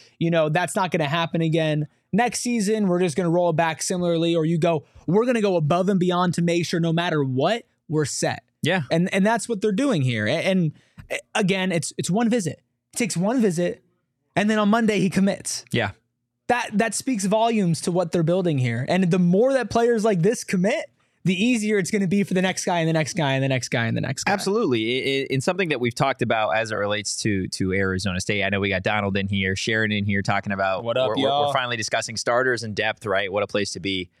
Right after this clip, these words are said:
Speaker 2: um, for Arizona State's offensive line. We got Clinton here as well. Hit that like button, hit that subscribe button, guys. We even got Ralph in here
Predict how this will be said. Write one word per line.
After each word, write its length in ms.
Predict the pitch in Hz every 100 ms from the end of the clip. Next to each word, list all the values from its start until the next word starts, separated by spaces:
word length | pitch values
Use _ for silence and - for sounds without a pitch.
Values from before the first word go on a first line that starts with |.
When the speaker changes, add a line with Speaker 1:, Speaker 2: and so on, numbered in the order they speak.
| _ _ -
Speaker 2:
um, 480 | 95 82 80 58 - -
for 180 | 113
Arizona 340 | 104 101 98 95
State's 220 | 104 95
offensive 380 | 95 95 101 90
line. 180 | 101 104
We 60 | 107
got 180 | 104
Clinton 300 | - 135 110
here 300 | 117 117 110 -
as 460 | 107 104 101 92 -
well. 320 | 95 95 101
Hit 160 | 101 101
that 140 | 98
like 220 | 98 98
button, 200 | - 92
hit 120 | 98 92
that 160 | 92
subscribe 400 | 90 87 95 92
button, 220 | 90 78
guys. 220 | 95 92 104
We 80 |
even 140 | 131 123
got 180 | 110 104
Ralph 280 | 110 110
in 100 | 101
here 260 | 98 101 90